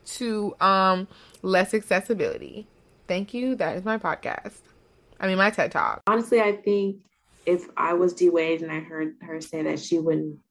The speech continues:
Speaker 2: wanna be with me if she was who she is now, you just gotta eat that up. You know?
Speaker 1: <laughs> Yeah. You gotta charge
Speaker 2: You gotta
Speaker 1: that. <laughs> For
Speaker 2: Pretty
Speaker 1: sure.
Speaker 2: much.
Speaker 1: You're just charging that to the game because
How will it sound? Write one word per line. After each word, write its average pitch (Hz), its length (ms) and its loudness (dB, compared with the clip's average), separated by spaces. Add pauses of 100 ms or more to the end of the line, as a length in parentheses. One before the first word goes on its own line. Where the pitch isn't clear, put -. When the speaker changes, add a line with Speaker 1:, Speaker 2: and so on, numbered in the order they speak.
(160)
Speaker 2:
wanna 160 240 -4
be 151 160 0
with 156 160 2
me 156 280 -4 (220)
if 175 100 -4
she 175 140 -6
was 156 300 -2
who 156 100 -8
she 156 200 -6
is 156 180 -2
now, 151 340 -4 (300)
you 269 180 6
just 294 140 8
gotta 160 260 6
eat 165 160 -2
that 151 160 0
up. 147 260 -4 (520)
You 262 80 4
know? 190 280 8
Speaker 1:
<laughs> - 60 12 (600)
Yeah. 554 120 12
You - 20 12
gotta 466 80 8
charge 427 240 12
Speaker 2:
You - 40 2
gotta 202 360 8 (720)
Speaker 1:
that. - 120 4
<laughs> - 60 -20 (1800)
For 233 180 4
Speaker 2:
Pretty 226 140 4
Speaker 1:
sure. 226 760 8
Speaker 2:
much. 147 80 -6 (440)
Speaker 1:
You're 233 180 4
just 226 180 -2
charging 196 280 10
that 180 160 4
to 180 60 2
the 165 60 4
game 156 320 0
because 170 880 0